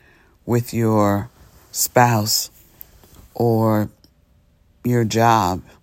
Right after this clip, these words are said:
learning a skill, whatever it may be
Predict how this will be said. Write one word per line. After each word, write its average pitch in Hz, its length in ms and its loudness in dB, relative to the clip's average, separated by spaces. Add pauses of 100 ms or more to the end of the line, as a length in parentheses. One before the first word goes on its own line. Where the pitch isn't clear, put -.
(460)
learning 123 440 0
a 120 60 -2
skill, 120 440 -2
whatever 117 360 -2
it 110 100 -4
may 110 220 -2
be 95 420 -6